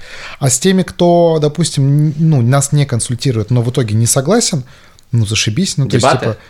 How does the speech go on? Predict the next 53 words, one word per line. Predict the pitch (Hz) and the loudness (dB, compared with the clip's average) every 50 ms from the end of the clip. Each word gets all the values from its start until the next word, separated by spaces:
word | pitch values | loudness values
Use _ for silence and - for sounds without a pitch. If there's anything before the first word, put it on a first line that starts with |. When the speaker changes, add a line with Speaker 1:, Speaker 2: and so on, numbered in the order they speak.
| - - - - | -20 -20 -12 -4
Speaker 1:
да, | 117 123 156 233 269 269 | 0 2 2 2 2 0
то | 262 - | -2 0
есть | 180 135 120 | 0 0 0
дебаты. | 127 127 120 160 214 254 254 - 156 | 0 0 2 2 0 0 -2 -4 -6
Чем | 113 - - 165 165 165 | -4 -2 0 0 2 2
больше | 170 214 233 214 156 - 147 | 2 2 2 2 0 0 0
людей | 147 147 151 185 185 | 0 0 2 0 0
будет | 151 143 143 143 - | 0 0 0 0 0
не | 143 139 | 0 0
согласно | - - 156 160 170 160 143 - 117 | 2 0 0 2 2 0 0 0 -2
с | - | -2
конкретикой, | - - 139 139 - - 156 135 123 - - 131 - | -2 0 0 0 0 0 0 0 0 -2 -6 -10 -10
которую | - - 117 113 110 | -10 -8 -4 -4 -4
мы | 104 | -4
предлагаем, | - 117 120 120 123 160 196 202 | -6 -6 -6 -4 0 0 2 0
тем | 180 - 190 185 190 | 0 2 2 2 2
лучше. | 202 202 180 - - - 127 - - - - - - | 2 2 0 -2 -4 -10 -12 -16 -20 -20 -20 -10 -4
Потому | - 139 143 | -2 -2 -2
что, | - - | 0 0
да, | 131 156 156 | 2 2 2
придут | 156 - 127 127 123 131 | 2 0 -2 -2 0 -2
люди | 170 165 | -2 -2
и | - | -2
скажут: | - - 107 101 | -2 -2 -2 0
Знаете, | 117 165 160 - 113 | 0 0 0 0 -2
а | |
вот, | 101 98 - - - - - - | -2 -4 -6 -12 -20 -20 -20 -10
к | - | -4
примеру, | - 131 127 123 117 104 98 - - - - - - _ _ _ - - | -2 0 2 2 2 0 -2 -6 -10 -18 -20 -20 -20 _ _ _ -10 -6
а, | 131 113 107 | -4 -4 -4
там, | 101 - 101 107 | -4 -2 0 2
нужен | 143 190 190 180 143 | 2 4 4 2 2
прогрессивный | - 131 135 143 151 139 - - 120 107 107 | 2 0 0 0 0 0 0 0 0 0 2
налог | 101 101 98 95 95 - - - - | 0 0 -2 -2 -6 -10 -14 -8 -4
или | 117 110 101 | -4 -4 -4
там | - 101 | -2 -2
нужен | 113 139 139 151 131 | 0 2 2 2 0
плоский | 127 - 170 170 160 151 - - 127 | 2 2 2 4 4 2 0 0 -2
налог, | 113 107 101 98 95 - - | 0 0 -2 -4 -6 -4 -2
ну, | 156 147 | -2 -2
там, | 143 - 98 | -2 -2 -2
в | |
зависимости | 101 117 110 - - 113 104 101 | -2 -2 -2 -2 -2 -6 -6 -6
от | |
того, | - 110 104 101 | -6 -6 -6 -6
что | - - 110 | -8 -8 -8
мы | 107 101 | -8 -8
скажем, | - - 117 107 101 98 | -8 -6 -6 -6 -4 -2
Speaker 2:
Да. | 95 151 | 0 0
Speaker 1:
ну, | 139 110 | 0 0
что | - - 110 | -2 -4 -4
мы | 107 101 | -4 -4
предложим. | 104 120 123 120 113 107 104 104 101 | -2 -2 -2 -2 -2 -4 -4 -8 -12